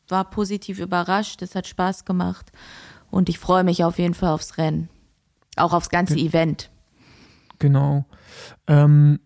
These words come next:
Speaker 2: nur kurz zum Start, also wenn sich Leute jetzt schon Gedanken machen um Startaufstellung, also man wird auf Asphalt starten, dann geht's aber relativ schnell schon in so ein,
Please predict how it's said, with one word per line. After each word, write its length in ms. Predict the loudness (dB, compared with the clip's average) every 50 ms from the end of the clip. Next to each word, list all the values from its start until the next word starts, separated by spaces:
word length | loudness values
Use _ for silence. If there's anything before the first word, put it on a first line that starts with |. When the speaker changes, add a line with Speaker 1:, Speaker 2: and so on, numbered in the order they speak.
| _ _ _ _ _ _ _ _ _ _ 2
Speaker 2:
nur 260 | 4 6 6 6 4
kurz 520 | 2 2 0 0 0 -2 -10 -10 -12 -12
zum 220 | -6 -2 0 0 0
Start, 420 | 0 0 0 2 2 2 2 2
also 180 | 0 -2 -2 -4 -8 _ -20 _ _ _ _ _ _ _ -18
wenn 320 | -18 -16 -12 -6 -4 -2
sich 100 | -2 0
Leute 200 | 0 0 0 -2
jetzt 80 | -4 -2
schon 100 | 2 2
Gedanken 240 | 2 2 0 -2 0
machen 240 | 0 0 2 2 2
um 60 | 0
Startaufstellung, 600 | 0 0 -2 -2 -2 -2 -2 2 2 4 4 4
also 160 | 2 4 4
man 160 | 4 6 6
wird 280 | 4 4 2 0 -12 -16 _ _ _ _ _ _ _ _ -4
auf 160 | -4 -4 -4 -4
Asphalt 360 | -6 -2 0 0 2 2 0
starten, 520 | 0 0 0 0 0 0 2 2 2 4
dann 100 | 2 2
geht's 160 | 0 0 -2
aber 140 | 0 0 0
relativ 360 | 2 0 0 0 -2 -2 -2
schnell 480 | 0 2 4 4 6 6 6 4 4 2 0 _ _ _ _ _ _ _ _ _ _ _ _ _ _ _ -6
schon 280 | 0 4 4 4 4
in 140 | 6 4 4
so 120 | 4 6 6
ein, 460 | 6 6 6 6 4 2 -2 -6